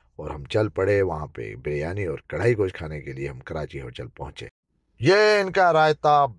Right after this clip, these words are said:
देखने में तो बड़ा टेस्टी लग रहा है, मज़ेदार, लेकिन बहुत नमक था भाई, बहुत नमक था।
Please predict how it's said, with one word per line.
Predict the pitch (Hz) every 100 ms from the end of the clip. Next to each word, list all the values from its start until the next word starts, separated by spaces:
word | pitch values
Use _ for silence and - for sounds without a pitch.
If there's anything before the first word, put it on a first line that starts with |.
| -
देखने | 98 95 101 101
में | 98
तो | 95
बड़ा | 90 90 85
टेस्टी | 85 90 92 - 92
लग | 87 85
रहा | 85 85
है, | 82
मज़ेदार, | 82 85 85 82 80 80 82 78
लेकिन | 76 73 73 - 107
बहुत | 120 98 87 -
नमक | 80 73 71 _
था | - 64
भाई, | 64 65 62 57 76
बहुत | 101 80 67
नमक | 65 62 57 _
था। | -